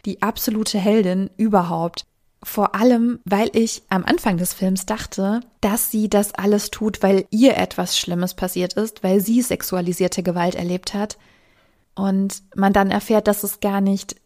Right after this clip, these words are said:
sie war, sondern ihre beste Freundin. Und daher ist dann diese Motivation, ja, die macht sie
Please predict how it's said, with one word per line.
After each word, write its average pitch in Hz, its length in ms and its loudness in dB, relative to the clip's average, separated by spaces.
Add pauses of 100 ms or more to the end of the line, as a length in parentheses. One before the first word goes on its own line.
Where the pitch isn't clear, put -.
sie 196 360 2
war, 220 240 4
sondern 190 320 2
ihre 196 240 0
beste 190 280 -2
Freundin. 180 720 0 (540)
Und 202 340 0
daher 220 380 2
ist - 180 -2
dann 208 120 4
diese 208 200 0
Motivation, 208 1040 0 (300)
ja, 208 360 -2
die 208 100 -2
macht 214 280 0
sie 220 380 -4